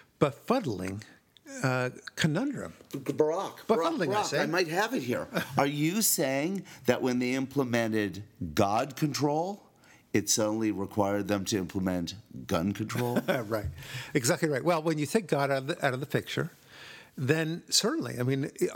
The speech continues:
Speaker 1: uh, that's all you're left with. If you insist that there is no God, and that not only that there's no God, but you may not even teach the possibility that there is a God, and then you expect people to, to not look at other sources to stop the, the, the,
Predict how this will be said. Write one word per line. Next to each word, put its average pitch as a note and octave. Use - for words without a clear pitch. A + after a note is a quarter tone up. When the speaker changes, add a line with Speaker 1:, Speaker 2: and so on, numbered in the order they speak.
Speaker 1:
uh, -
that's E3
all E3+
you're D#3+
left G#3
with. -
If C#3+
you F#3
insist -
that A#2+
there C3+
is C3+
no C3+
God, G#2+
and B2
that D3+
not D#3+
only D#3+
that C3
there's C3+
no C#3
God, B2+
but B2+
you B2+
may D3+
not E3
even C#3+
teach -
the C#3
possibility C#3+
that A2
there A#2
is G2
a A2
God, F#2+
and B2+
then F#3+
you A3
expect -
people D3+
to, A#2+
to C#3+
not C3+
look D#3
at C#3+
other C#3+
sources C3+
to A2+
stop -
the, A#2+
the, B2+
the, B2+